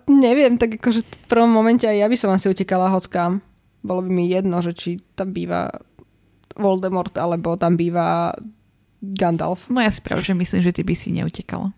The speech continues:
Speaker 2: By si sa starala o to zvieratko. Ty si ako Newt Scamander.
Speaker 1: Záleží od toho, že čo by to bolo za zvieratko. Ak by to bolo dvojmetrové niečo, čo šľaha plamene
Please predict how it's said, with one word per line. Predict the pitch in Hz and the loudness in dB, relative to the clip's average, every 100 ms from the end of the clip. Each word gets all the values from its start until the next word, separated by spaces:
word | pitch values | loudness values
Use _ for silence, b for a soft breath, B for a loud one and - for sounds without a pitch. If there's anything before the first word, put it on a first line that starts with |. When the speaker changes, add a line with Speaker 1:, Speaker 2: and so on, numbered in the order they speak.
| _ _ _ | _ _ _
Speaker 2:
By | 208 | -16
si | - | -10
sa | 196 | -8
starala | 190 - 165 156 | -6 -4 -2 -2
o | 170 | -2
to | 180 | -4
zvieratko. | 180 180 175 - 190 196 b b b b b | -4 -4 -6 -8 -12 -12 b b b b b
Ty | - | -14
si | 202 208 - - | -10 -8 -8 -6
ako | 180 185 | -4 0
Newt | 180 180 - | 2 0 -4
Scamander. | - 165 165 170 170 _ _ - | -8 -6 -6 -8 -10 _ _ -6
Speaker 1:
Záleží | 214 202 208 202 196 | 0 2 2 2 0
od | 196 | 0
toho, | - 180 214 | 0 0 0
že | 208 196 | 0 -4
čo | - | -2
by | 196 180 | -2 -2
to | 180 | -2
bolo | 175 175 | -2 -2
za | 175 | -2
zvieratko. | 185 170 165 - | -2 -2 -4 -4
Ak | 170 | -2
by | 170 | -2
to | 175 | -2
bolo | 175 180 | 0 0
dvojmetrové | 180 185 196 196 196 190 | 2 4 4 4 4 4
niečo, | 180 185 208 | 4 2 0
čo | 190 175 | -2 -2
šľaha | 190 185 202 | 0 2 2
plamene | 202 170 175 175 180 220 | 2 2 2 2 2 -2